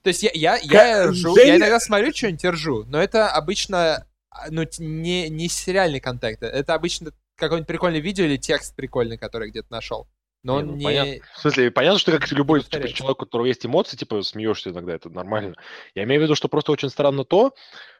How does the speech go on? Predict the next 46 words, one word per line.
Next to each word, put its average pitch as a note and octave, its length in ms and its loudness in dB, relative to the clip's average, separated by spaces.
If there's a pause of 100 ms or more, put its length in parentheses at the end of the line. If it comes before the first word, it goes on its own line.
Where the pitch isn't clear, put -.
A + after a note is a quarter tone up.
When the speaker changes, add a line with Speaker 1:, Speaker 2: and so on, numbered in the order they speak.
(160)
Speaker 3:
а, G2+ 380 -4
то - 340 -16
есть C#3 120 -2
я C#3+ 60 0
не C#3+ 60 4
говорю, E3+ 140 6
что D3+ 100 -4
должен, D3 240 2
типа, - 180 -4
у B2 40 0
тебя D3 120 2
должен B2+ 220 0
быть B2+ 100 -4
какое-то B2 260 -4
шоу, E3+ 220 2
которое A2+ 300 -2
просто A#2 280 -2
должен A2 260 -2
каждый A2+ 220 -4
день A2+ 140 -4
смотреть B2+ 380 -4
и - 40 -20
просто A#2 240 -6
Speaker 1:
Ну F#2 60 -12
да. G#2 60 -8
Speaker 3:
обоссываться A2 420 -2
от - 60 -12
смеха. - 380 -10 (300)
Но, A#2 120 0
типа, B2+ 420 0 (200)
ну, C3+ 100 2
на B2 80 4
скидку - 320 -4
есть, C3 180 -2
типа, - 180 -12
куча G#2+ 520 0
Speaker 1:
Ну, G2 60 -6
Speaker 3:
контента, G3 280 -2
Speaker 1:
например, G3 400 2
Speaker 3:
который, B2 60 2
ну, A#2 40 -10
типа, F3+ 80 0
Speaker 1:
какой-нибудь, D3+ 300 2
Speaker 3:
объективно C#3+ 380 0
Speaker 1:
э, - 20 -6
Speaker 3:
смешной. F2 640 -8